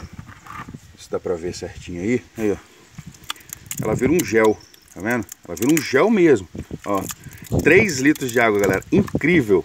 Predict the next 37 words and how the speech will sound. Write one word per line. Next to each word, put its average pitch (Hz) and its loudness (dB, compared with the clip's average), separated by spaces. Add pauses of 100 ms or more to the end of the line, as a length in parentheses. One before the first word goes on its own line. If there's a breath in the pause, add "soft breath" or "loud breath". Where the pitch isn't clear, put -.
(140)
incrível. 113 -2 (480 loud breath)
Três 147 2
litros 117 -4
de 104 2
água 104 0 (640)
pra, 117 2 (840 loud breath)
no 113 -2
caso, 110 0 (280)
um 185 6
litro 160 2
de 120 2
água 123 4
pra 131 0
cinco - -4
gramas. 101 2
Quinze 135 0
gramas, 143 2
três 143 4
litros 139 -2
de 123 2
água. 104 4 (420 loud breath)
E, 165 4
e 156 6
não 202 2
tem 214 4
água 208 4
aqui 311 2
mais 311 8
não, 202 4
tá, 196 2
galera? 113 4
Não 107 -4
tem 131 2
água 165 2
aqui 185 -8
mais 226 2
não. 147 4